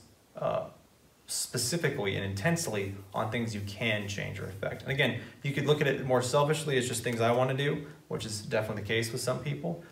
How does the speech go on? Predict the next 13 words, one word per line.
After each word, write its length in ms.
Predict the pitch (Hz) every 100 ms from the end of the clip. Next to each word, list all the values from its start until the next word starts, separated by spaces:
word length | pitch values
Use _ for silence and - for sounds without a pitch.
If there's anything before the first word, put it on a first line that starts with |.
| -
but 120 | 131
also 280 | 131 156 156
some 200 | 143 135
people 300 | 127 117 113
in 160 | 127 117
doing 260 | 143 156
so, 440 | 117 - 107 107 - - -
uh, 300 | - 110 107 - - _ _ _ _ - - - - - - -
intentionally 540 | 151 147 147 147 120
or 60 | 107
not, 440 | 151 139 120 - - -
end 220 | 139 131
up 320 | 123 -